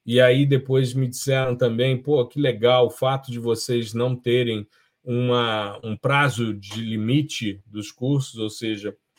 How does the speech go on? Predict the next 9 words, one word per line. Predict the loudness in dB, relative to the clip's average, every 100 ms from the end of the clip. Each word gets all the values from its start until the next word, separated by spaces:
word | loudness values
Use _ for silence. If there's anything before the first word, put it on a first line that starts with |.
| _ _ -6
ele | 0
é | 4
indeterminado, | 4 6 4 4 2 2 2 -2 -6
ou | -8 -8
seja, | -4 -2 -2
você | -2 -2 0
vai | 0 2
lá, | 2 0
você | -2 -2 -4